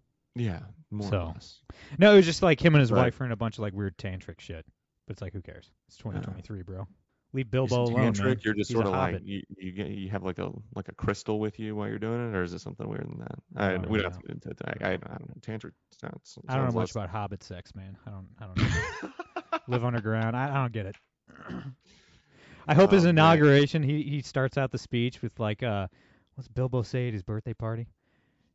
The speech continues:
Speaker 2: It's like, "I know half of you half as well as,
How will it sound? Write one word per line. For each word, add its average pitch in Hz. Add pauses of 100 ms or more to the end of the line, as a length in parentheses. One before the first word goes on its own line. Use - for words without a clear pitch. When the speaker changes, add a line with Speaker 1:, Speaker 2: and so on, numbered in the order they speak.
(140)
Speaker 2:
It's -
like, 147
"I 175
know 180
half 180
of 147
you 170
half 190
as 135
well 151
as, -